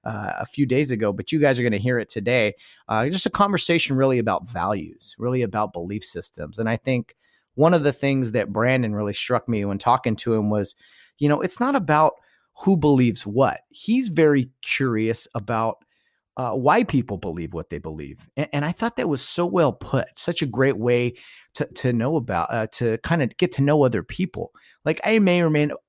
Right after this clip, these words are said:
not, uh, uh, believe or agree with certain opinions or beliefs of my friends, but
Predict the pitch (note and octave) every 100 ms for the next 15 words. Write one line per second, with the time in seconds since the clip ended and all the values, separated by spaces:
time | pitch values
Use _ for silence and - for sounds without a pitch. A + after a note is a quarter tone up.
0 | - D3+ D3 - B2+ - G#2 A#2+ B2 B2
1 | B2 B2 A2+ A2 A#2 A#2 C#3 B2 - C#3
2 | A#2 A#2 - B2+ C3 C3 A#2 G2+ G#2+ B2
3 | C3+ - - - _ _ _ _ _ -
4 | B2+ A2 G#2+ G2+ - F#2 A#2+ E3+ - -
5 | _ - D#3+ -